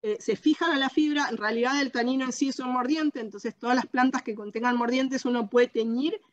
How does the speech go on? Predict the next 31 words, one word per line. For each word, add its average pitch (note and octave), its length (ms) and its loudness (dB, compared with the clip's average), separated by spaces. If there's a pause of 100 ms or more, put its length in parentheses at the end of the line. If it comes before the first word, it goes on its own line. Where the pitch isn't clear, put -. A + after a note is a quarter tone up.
(220)
sin A#3+ 180 -2
necesidad A#3 680 2
de A3+ 240 4
mordentar A3 520 2
una A3+ 220 2
tela, G#3 340 4
lo F3+ 140 0
cual A3+ 240 4
hace A#3+ 300 2
que B3 340 2 (160)
el G#3 100 -10
proceso, B3+ 600 -2
el G3 100 -6
proceso C4+ 320 0
sea B3+ 220 2
mucho A#3+ 420 2
más A#3 600 2
corto, G3+ 560 0 (400)
pero C#4+ 200 -2
también C#4+ 320 2
más D4+ 200 4
acotado C4+ 420 2
en C4+ 80 2
colores. F#3 460 2
Nosotros A3 300 -10
con A#3+ 180 2
taninos B3+ 400 4
podemos A3 320 0
obtener A3 340 -2
solo A3 300 2
marrones C4+ 720 2